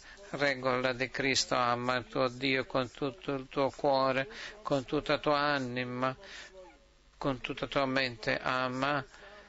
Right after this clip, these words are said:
prossimo come te stesso. Dobbiamo essere consapevoli che persone sante non vantano se stessi, lo-, ma secondo la loro vita, opera,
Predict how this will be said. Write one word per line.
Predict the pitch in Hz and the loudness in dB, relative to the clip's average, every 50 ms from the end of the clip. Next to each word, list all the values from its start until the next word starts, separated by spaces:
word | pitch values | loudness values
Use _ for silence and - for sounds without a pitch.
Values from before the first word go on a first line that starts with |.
| - - - - - | -20 -20 -20 -8 -2
prossimo | - 143 147 139 131 - - - - - 151 139 139 147 143 143 - | 0 2 2 4 4 4 4 4 4 2 0 0 0 0 0 -2 -4
come | 202 220 - 156 151 151 143 | -6 -4 -2 0 0 0 0
te | - - 147 | 0 2 2
stesso. | - - - - 135 117 - - - - - 135 123 - - - - - - - - - | 2 2 2 0 2 2 4 4 4 4 2 0 0 -4 -8 -18 -20 -20 -20 -20 -12 -6
Dobbiamo | - 156 135 139 127 120 123 127 | -4 -2 0 0 0 0 0 0
essere | 123 - - 139 123 | 0 0 0 -2 -4
consapevoli | - - - - - 135 139 - 139 135 127 127 131 131 131 - | -4 0 0 2 2 0 -2 -4 -4 -4 -2 -2 -2 -4 -4 -6
che | - 127 117 | -6 -8 -6
persone | - 139 135 - - 139 127 131 127 | -2 0 2 2 2 0 -2 -2 0
sante | - - - 135 127 123 123 123 123 120 - - 139 131 123 - - - - - - - - - - - - - - - - | 0 0 0 -2 -4 -6 -6 -8 -12 -8 -4 -2 0 0 -2 -4 -10 -16 -16 -14 -14 -14 -16 -16 -18 -20 -20 -20 -20 -10 -4
non | 156 160 165 156 135 | 0 0 2 2 2
vantano | 127 135 127 123 117 113 - - 123 120 117 120 139 156 156 | 0 0 0 -2 -6 -6 -6 -6 -4 -4 -6 -8 -10 -4 -2
se | - - - 143 | 0 0 0 0
stessi, | 127 - - - 135 127 113 - - - - - 135 120 117 - - - - - 202 202 - - - - 208 208 196 214 233 247 - - 240 226 | 0 -2 0 0 0 2 2 2 2 2 2 2 0 -2 -6 -8 -16 -20 -20 -20 -20 -18 -18 -20 -20 -20 -20 -20 -20 -20 -20 -20 -18 -16 -14 -10
lo-, | 208 135 131 131 135 139 135 131 131 131 127 127 127 127 127 135 - - - - - - - - - | -6 -6 -2 2 2 4 4 2 0 -2 -4 -6 -6 -8 -10 -12 -14 -18 -18 -20 -18 -16 -16 -10 -6
ma | 139 131 120 | -4 -2 0
secondo | - - 147 131 - - 147 143 139 135 135 127 139 139 131 - - - - - - | 0 0 0 -2 0 0 0 2 2 0 -2 -2 -2 -4 -4 -6 -14 -18 -14 -8 -4
la | 151 | 0
loro | 143 143 131 139 135 | 2 2 2 2 0
vita, | 123 135 151 147 131 - - - 139 131 - - 165 | 0 0 -4 -4 -6 -6 -4 -2 0 0 0 2 2
opera, | 151 147 135 - - - 143 131 127 127 120 131 135 135 139 | 2 2 2 -2 -2 0 2 2 2 2 2 0 0 0 0